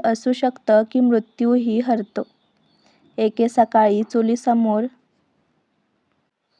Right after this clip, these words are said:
सावित्री बेशुद्ध अवस्थेत सापडली. तिच्या गालावर राखेचा ठसा होता, जणू कोणीतरी तिचा चेहरा हलकेच धरून गेला होता. त्या दिवशी गावात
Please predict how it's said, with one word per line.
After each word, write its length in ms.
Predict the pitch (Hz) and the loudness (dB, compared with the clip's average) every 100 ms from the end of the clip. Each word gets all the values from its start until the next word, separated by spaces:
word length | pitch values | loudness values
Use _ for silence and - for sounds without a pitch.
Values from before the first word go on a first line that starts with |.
| _ _ _ - | _ _ _ -8
सावित्री 840 | - 247 226 247 247 240 214 214 | 2 4 4 0 -2 -2 -2 -2
बेशुद्ध 640 | 220 226 - 254 233 226 | 0 0 0 -4 -2 0
अवस्थेत 680 | 262 240 233 247 - 226 214 | 2 2 0 -2 -2 -4 -2
सापडली. 640 | - 247 220 214 208 202 - _ _ _ _ - | -2 -2 0 0 -2 -4 -12 _ _ _ _ -8
तिच्या 320 | 214 - 208 | -6 0 0
गालावर 600 | 214 220 220 220 208 208 | 2 2 2 0 0 0
राखेचा 600 | 220 208 - 226 214 240 | 0 -2 -2 -6 0 0
ठसा 400 | 233 220 220 233 | 2 0 0 -2
होता, 440 | 240 240 240 208 240 _ _ _ _ _ 285 | 0 -2 -2 -4 -6 _ _ _ _ _ 2
जणू 200 | 277 294 | 2 2
कोणीतरी 600 | 277 254 240 247 269 269 | 4 4 2 0 0 -2
तिचा 400 | 254 233 240 233 | -4 -2 2 2
चेहरा 460 | - 254 247 214 240 | 2 -2 0 0 0
हलकेच 640 | 247 214 220 233 214 214 | -2 -2 -2 -2 -2 -4
धरून 500 | 214 233 214 220 220 | -6 -4 -2 -2 0
गेला 300 | 220 226 208 | 0 0 0
होता. 340 | 214 226 226 214 _ _ _ _ _ _ _ _ | 0 -2 -8 -10 _ _ _ _ _ _ _ _
त्या 160 | 240 202 | 0 2
दिवशी 520 | 208 220 220 - 202 | 2 -2 -4 -4 -2
गावात 520 | 214 208 202 214 208 | 2 4 4 4 2